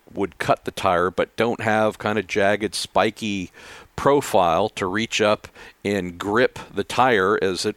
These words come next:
rolls across in cornering or under braking, kind of like, uh, two, you know, one side,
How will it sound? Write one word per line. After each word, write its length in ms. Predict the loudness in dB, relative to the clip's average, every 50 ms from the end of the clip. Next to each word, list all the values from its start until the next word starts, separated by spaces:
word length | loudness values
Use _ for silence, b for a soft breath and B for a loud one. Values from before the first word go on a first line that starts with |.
| -8 -4
rolls 400 | -2 0 0 0 0 -2 -2 -6
across 580 | -6 -4 -2 0 0 2 2 0 -2 -4 -8 B B B B B B B
in 200 | -6 -6 -6 -6
cornering 580 | -6 -4 -2 -2 0 0 0 -2 -2 -2 -2
or 80 | -2 -4
under 160 | -4 -4 -6
braking, 540 | -4 0 0 0 0 0 -4 -6 -8 -8 -4
kind 220 | -2 -2 -2 -2
of 120 | -2 -2 0
like, 220 | 0 0 0 -2 B B B B B B B B -8 -4
uh, 380 | -2 -2 0 0 -2 -2 -4 -6 _ -8
two, 380 | -6 -4 -4 -4 -4 -6 -6 -6
you 100 | -4 -2
know, 120 | -2 -2
one 340 | -2 -2 0 0 0 0 0
side, 540 | -2 0 2 2 2 2 2 0 0 -2